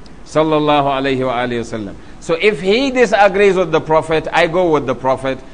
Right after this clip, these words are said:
and I pray to Allah to forgive him. That's the best thing to do. If he is great, the Prophet is greater. Abi? Uh-huh.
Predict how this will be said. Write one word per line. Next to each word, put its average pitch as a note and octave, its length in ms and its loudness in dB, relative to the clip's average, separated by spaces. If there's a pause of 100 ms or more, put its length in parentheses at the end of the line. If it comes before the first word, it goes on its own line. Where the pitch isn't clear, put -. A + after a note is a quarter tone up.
(160)
and C#3+ 160 0
I E3+ 120 4
pray D#3 260 2
to D3+ 120 -2
Allah C3+ 380 2
to A#2+ 80 -8
forgive A2+ 400 -4
him. F2 140 -12 (2250)
That's F#3+ 240 -2
the D3+ 120 -4
best D3 280 -6
thing C3+ 160 -6
to A#2+ 120 -8
do. G2 180 -8 (800)
If E3+ 240 2
he F3 240 0
is E3+ 200 0
great, A3 480 2 (100)
the C3+ 120 0
Prophet D#3 480 0
is A#2+ 140 -6
greater. B2 400 -6 (1500)
Abi? E3+ 380 4 (840)
Uh-huh. D#3+ 380 -2